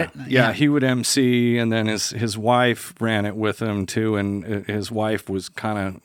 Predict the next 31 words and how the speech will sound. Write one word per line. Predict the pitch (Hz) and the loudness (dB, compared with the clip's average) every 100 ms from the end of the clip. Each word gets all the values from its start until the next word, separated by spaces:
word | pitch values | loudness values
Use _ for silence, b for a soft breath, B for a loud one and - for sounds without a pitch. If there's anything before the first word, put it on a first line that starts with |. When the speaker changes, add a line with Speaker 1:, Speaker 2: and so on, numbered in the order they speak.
| _ | _
Speaker 2:
got | 113 107 | -2 0
involved | 104 95 98 98 95 92 | 0 -4 -2 -2 -2 -4
later | 98 95 92 90 | -6 -4 -4 -4
to | 92 87 - - | -6 -8 -14 -14
keep | - 101 95 | -10 -8 -6
a | 92 - | -8 -10
closer | - 110 98 - 98 87 | -8 -6 -6 -4 -6 -4
eye | 98 95 95 | -4 -4 -4
on, | 92 90 87 - - | -4 -6 -6 -8 -12
you | - 101 | -8 -4
know, | 90 | -4
where | 87 95 104 98 | -4 -4 -2 0
all | 92 | -2
the | 85 | -4
liquor | 95 98 98 98 95 | -6 -6 -4 -6 -4
and | 92 90 | -4 -6
the | 87 82 _ - | -8 -14 _ -12
bar | 104 101 90 | -6 -4 -4
sales | - 104 92 87 - | -4 -6 -6 -8 -10
were | 92 | -10
going, | 90 90 87 87 | -8 -6 -6 -8
and, | 85 85 - | -10 -12 -14
you | 98 | -12
know, | 95 | -8
she | - 107 | -8 -8
kinda | - 101 92 - b b b b b b b b | -8 -10 -10 -14 b b b b b b b b
ran | 95 104 104 | -4 -2 -2
it | 101 95 - - | -2 -6 -14 -12
a | |
little | 101 104 98 95 | -8 -6 -6 -6
tighter | - 135 | -2 0